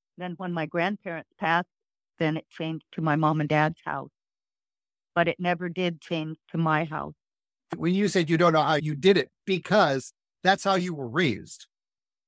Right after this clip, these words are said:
Speaker 2: It did get
Speaker 1: Right.
Speaker 2: transferred to you.
Speaker 1: Yes, definitely.
Speaker 2: Folks, that's what I mean about being really mindful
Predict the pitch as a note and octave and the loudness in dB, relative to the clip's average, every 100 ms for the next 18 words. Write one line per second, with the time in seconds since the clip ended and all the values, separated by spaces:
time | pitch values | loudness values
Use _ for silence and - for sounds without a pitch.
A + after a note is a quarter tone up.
0 | - D#3 C3+ G3 E3 E3 F3+ G3 E4+ D#4+ | -2 0 4 4 4 -2 2 2 2 -4
1 | A2+ - A2+ G#2+ - _ _ _ _ _ | -14 -16 -18 -16 -18 _ _ _ _ _
2 | _ _ _ _ _ _ - F3 G#3 D4 | _ _ _ _ _ _ -4 2 2 0
3 | - F3 E3 - C#4 A#3 - F3+ D3 D3 | -4 -2 -2 0 -6 -8 -6 -8 -8 -12
4 | _ _ _ _ _ - D#3 F#3 - - | _ _ _ _ _ 0 2 2 -2 -2
5 | E3+ F3 - E3+ C3+ D3 D#3 C3 G#2+ G2+ | -2 0 0 2 2 2 0 -2 -2 -4
6 | G#2 - B2 A#2+ A2+ G2+ - A#2+ D#3+ A3 | -6 -8 -8 -6 -8 -12 -12 -4 2 4
7 | A3 F#3 C#3 A#2+ B2+ A#2 - F2+ F2 | 6 4 2 0 -2 -6 -14 -20 -20